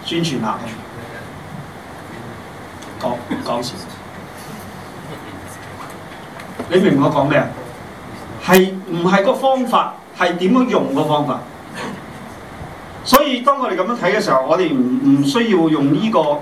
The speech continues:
用，呃，咁樣嘅諗法去，去界定，呃，所謂好，係屬世或者屬靈嘅方法。相反，係我哋點樣去 handle，同埋去將嗰個方法運用，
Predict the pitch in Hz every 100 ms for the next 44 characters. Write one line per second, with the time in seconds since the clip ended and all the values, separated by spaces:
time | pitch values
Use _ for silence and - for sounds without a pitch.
0 | - 151 139 139 131 131 135 - 220 202
1 | 165 139 - - 151 147 139 - - -
2 | 170 160 120 160 156 120 120 - - -
3 | - - 127 - - - 143 135 - -
4 | 131 127 - 180 - 165 151 143 185 175
5 | 143 120 120 123 135 127 123 - - -
6 | - - - - - - - - - -
7 | - - - - - - - - - -
8 | 233 233 - 151 156 - - - 151 -
9 | 160 160 147 135 156 220 185 131 175 -
10 | - - - - - 147 143 190 180 160
11 | - - - - - - - - - -
12 | 135 120 117 151 135 131 185 175 170 165
13 | 151 151 156 139 123 123 110 110